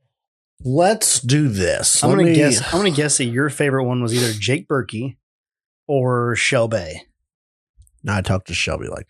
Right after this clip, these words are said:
Speaker 1: daily. That's an
Speaker 2: Well, I know
Speaker 1: exciting
Speaker 2: that,
Speaker 1: for
Speaker 2: but
Speaker 1: me. Let's, let, let me do this as
Speaker 2: Okay.
Speaker 1: a reminder. We're gonna roll down the list of episodes.
Speaker 2: Go for it.
Speaker 1: The first two episodes were our intro episodes.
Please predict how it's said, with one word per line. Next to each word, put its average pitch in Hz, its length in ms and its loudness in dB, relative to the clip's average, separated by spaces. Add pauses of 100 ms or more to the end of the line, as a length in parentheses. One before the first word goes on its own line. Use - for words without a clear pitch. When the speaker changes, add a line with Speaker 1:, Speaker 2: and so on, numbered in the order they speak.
Speaker 1:
daily. - 380 -8
That's - 220 -14
an - 80 -16 (220)
Speaker 2:
Well, 170 100 2
I 156 40 2
know 151 120 2
Speaker 1:
exciting 113 200 -2
Speaker 2:
that, 104 100 -6
Speaker 1:
for - 60 -12
Speaker 2:
but 110 120 -4
Speaker 1:
me. 95 60 -10 (640)
Let's, 151 380 0
let, 139 260 2
let 156 180 0
me 175 100 2
do 170 160 2
this 120 400 2
as 120 220 2
Speaker 2:
Okay. 101 80 4
Speaker 1:
a 98 60 0
reminder. 101 800 -2 (2250)
We're 101 140 -4
gonna 127 100 2
roll 92 160 2
down 92 220 2
the 90 80 -2
list 101 260 0
of 110 80 -2
episodes. 82 680 -2
Speaker 2:
Go 160 100 -2
for 156 200 -2
it. - 60 -14 (640)
Speaker 1:
The 123 100 2
first 175 340 0
two 180 160 4
episodes 127 500 2
were 107 160 2
our 101 160 0
intro 123 480 2
episodes. 104 720 0